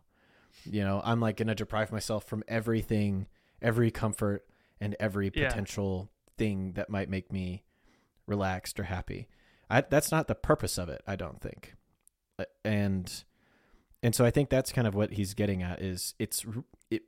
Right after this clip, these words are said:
Speaker 1: is easier and better, especially for men, to be like, "I'm just gonna fast and I'm gonna work out. I'm gonna pray every day." And, but, like, do, but do any of the guys that do Exodus ninety end up being, like, more cheerful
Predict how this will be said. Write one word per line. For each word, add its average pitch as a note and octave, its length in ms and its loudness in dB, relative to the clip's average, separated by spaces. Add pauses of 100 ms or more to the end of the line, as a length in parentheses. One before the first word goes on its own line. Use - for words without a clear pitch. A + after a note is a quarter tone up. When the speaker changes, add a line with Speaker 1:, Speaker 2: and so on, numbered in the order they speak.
(160)
Speaker 1:
is G#2 240 -4
easier G#2 640 0
and F#2+ 220 -4
better, A2 260 2
especially G#2+ 380 -4
for G2+ 120 -10
men, G#2 200 -4
to F#2+ 60 -8
be F#2 60 -8
like, F#2 160 -6
"I'm G2 100 -6
just - 120 -10
gonna F#2+ 140 -8
fast - 480 0
and - 80 -10
I'm G2 80 -8
gonna F2+ 160 -8
work A2+ 320 -2
out. G2+ 260 -6
I'm G2+ 140 -6
gonna G#2 120 -10
pray A#2 280 2
every G#2 180 -2
day." G#2+ 220 0 (640)
And, G2 640 -2 (560)
but, C3 140 2
like, B2 180 2
do, C#3+ 80 -6 (160)
but A#2 260 2
do C#3 160 2
any D#3 220 4
of C3 80 -4
the C3 80 -2
guys A2 320 0
that G#2+ 100 -2
do A#2+ 160 -2
Exodus A#2 400 -4
ninety A2+ 360 -4
end A2 180 0
up G2 160 -2
being, G#2 420 -2 (1400)
like, A2 220 -6
more A2 380 -2 (120)
cheerful C3+ 720 2